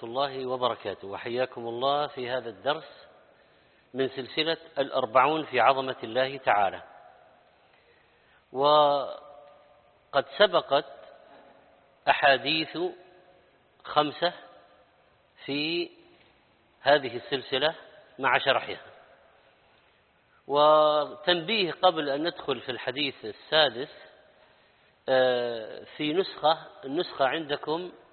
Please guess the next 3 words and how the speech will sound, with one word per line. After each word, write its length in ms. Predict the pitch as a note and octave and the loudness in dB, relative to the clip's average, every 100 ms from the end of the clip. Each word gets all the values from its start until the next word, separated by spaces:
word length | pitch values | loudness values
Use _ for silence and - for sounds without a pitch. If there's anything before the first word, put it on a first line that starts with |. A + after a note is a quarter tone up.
| _ _ _ _ _ _ _ | _ _ _ _ _ _ _
في 60 | C#3+ | -4
الحديث 580 | B2+ D3 C3+ F3 F#3+ F#3 - - - _ C3+ | 0 -2 2 0 0 -4 -16 -20 -20 _ -6
الأخير 500 | C#3 C3 D3 C3+ | -2 -2 0 -2